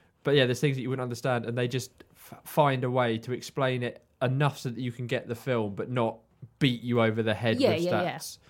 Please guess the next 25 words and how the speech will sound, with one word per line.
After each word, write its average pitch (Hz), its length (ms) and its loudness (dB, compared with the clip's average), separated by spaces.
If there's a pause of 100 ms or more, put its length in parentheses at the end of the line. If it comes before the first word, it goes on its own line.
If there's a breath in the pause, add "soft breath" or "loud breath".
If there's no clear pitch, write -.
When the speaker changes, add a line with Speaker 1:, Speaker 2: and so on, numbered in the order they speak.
(120)
Speaker 1:
which 139 160 0
I 139 60 6
think 143 240 2
was 139 100 -4
done 131 240 -2
more 123 380 2
in 117 80 -4
The 113 80 -2
Big 113 220 -4
Short, 113 260 -4
'cause - 80 -10
they 107 60 -2
had 110 180 -6
to 113 60 -4
explain 110 500 -2
all 107 100 -4
the 104 80 -6
mortgage 107 540 -4 (260)
gubbins. 160 200 0
Speaker 2:
Yeah. 156 360 0
Speaker 1:
But, 101 240 -6 (720 soft breath)
but 127 120 2
yeah, 123 80 4
it's 113 180 -4
just, - 360 -8